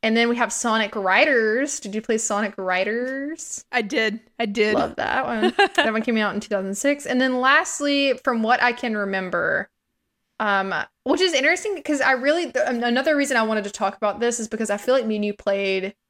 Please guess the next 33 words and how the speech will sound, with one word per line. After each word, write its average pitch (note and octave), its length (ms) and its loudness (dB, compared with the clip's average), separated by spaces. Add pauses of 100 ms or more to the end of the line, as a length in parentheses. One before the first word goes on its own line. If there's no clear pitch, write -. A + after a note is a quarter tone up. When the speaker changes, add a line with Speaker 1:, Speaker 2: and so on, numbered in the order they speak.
(240)
Speaker 1:
similar D4 400 0
games, G4 340 0
but C#4+ 120 2
I A#3 80 0
feel D4 140 2
like D#4 100 0
you've D4+ 140 0
played D#4+ 180 0
a C#4 60 2
lot A3 160 2
of A3 60 -4
games A3+ 200 -2
that G#3+ 80 -2
I G3 100 0
haven't. G3+ 640 0 (480)
Um, G3+ 600 0 (600)
like, B3 140 2
I C4 80 6
Speaker 2:
Yeah. B3+ 40 2
Speaker 1:
never C#4+ 220 2
played C#4+ 260 2
Pikmin, C4 320 -2
and F#3 380 -4
I G#3 40 2
never A3 240 2
played A3+ 540 0
Final G3 220 -2
Fantasy. C#4+ 720 2
Speaker 2:
God. C#4+ 80 -10 (320)
Speaker 1:
I A3 40 -4
never A3 280 2
played, G3+ 540 2
um, F#3+ 520 -4